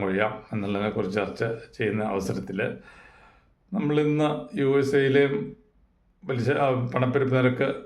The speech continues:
ൻ്റെ പ്രഖ്യാപനം വരികയാണ്. നാളെ ഇന്ത്യയുടേത് വരും. അതിൽ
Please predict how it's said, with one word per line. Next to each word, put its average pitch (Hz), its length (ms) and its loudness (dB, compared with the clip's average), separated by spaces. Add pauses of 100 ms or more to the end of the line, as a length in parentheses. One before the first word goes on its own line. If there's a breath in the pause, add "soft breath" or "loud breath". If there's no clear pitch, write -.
(720)
ൻ്റെ 123 200 -2
പ്രഖ്യാപനം 117 460 0
വരികയാണ്. 101 420 0 (240)
നാളെ 127 300 4
ഇന്ത്യയുടേത് 110 500 2
വരും. 98 200 0 (600 loud breath)
അതിൽ 143 160 2